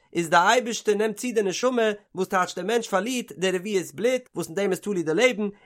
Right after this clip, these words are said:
אין דער נר השם נישט מסעודה ווערט פארלאשן, אין דער טיטל רישית גייט ער אוועק, ווייל דער מענטש שטארבט. פרעגט די גמרא, אם מאי שנו בשעת לידתן, אין וואס עפעס פונקט געשעט דער עוניש, בשעת וואו די פרוי איז א ילדות בשעת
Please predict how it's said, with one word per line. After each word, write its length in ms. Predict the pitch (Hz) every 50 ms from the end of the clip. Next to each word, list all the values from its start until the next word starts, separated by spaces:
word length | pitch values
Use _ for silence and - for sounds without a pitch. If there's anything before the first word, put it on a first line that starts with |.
| _ -
אין 120 | 202 208
דער 120 | 185 196
נר 220 | 196 202 240 262 240
השם 300 | 240 - - 226 233 233
נישט 240 | 220 226 220 - -
מסעודה 600 | 214 202 202 208 - 247 262 214 226 214 202 190 180 160 - _ _ _ -
ווערט 200 | 175 196 180 -
פארלאשן, 600 | - 165 156 165 208 254 277 - - - 220 220 208 - _ _ -
אין 120 | - 208
דער 100 | 202 196
טיטל 460 | - - 277 277 269 - 254 240 240 240
רישית 380 | 247 269 277 - - 247 202
גייט 240 | - 226 208 202 202
ער 60 | 196
אוועק, 320 | 190 208 254 262 240 - -
ווייל 180 | - 208 208 208
דער 80 | 214 208
מענטש 280 | 208 226 220 208 -
שטארבט. 360 | - - 175 165 143 - - _
פרעגט 260 | - 143 170 214 202
די 80 | 196 196
גמרא, 480 | 180 185 170 185 226 226 214 196 175 156 - _ _ -
אם 100 | 165 175 175
מאי 260 | 175 185 220 247 254
שנו 320 | 233 - - 190 226 247 208
בשעת 480 | 202 208 - 226 226 214 226 208 208
לידתן, 640 | 214 208 196 165 185 208 220 202 - 220 220 226 233 240 247 _ -
אין 140 | 208 208 214 185
וואס 220 | 214 320 330 -
עפעס 340 | 311 269 - 240 220 214 -
פונקט 460 | - - 269 294 320 294 - - -
געשעט 500 | 220 208 196 - 226 254 302 294 - -
דער 140 | 226 226 214 -
עוניש, 640 | - 208 269 302 302 269 240 208 180 - - - - -
בשעת 500 | 165 175 214 - - 202 240 - 202 190 196 -
וואו 120 | 202 233
די 120 | 190 208 208
פרוי 560 | 202 - - 220 262 269 262 240 220 202 -
איז 120 | 185 160
א 80 | 180 170
ילדות 460 | 165 170 208 262 262 240 214 208 175 170
בשעת 400 | 180 175 - - 226 247 254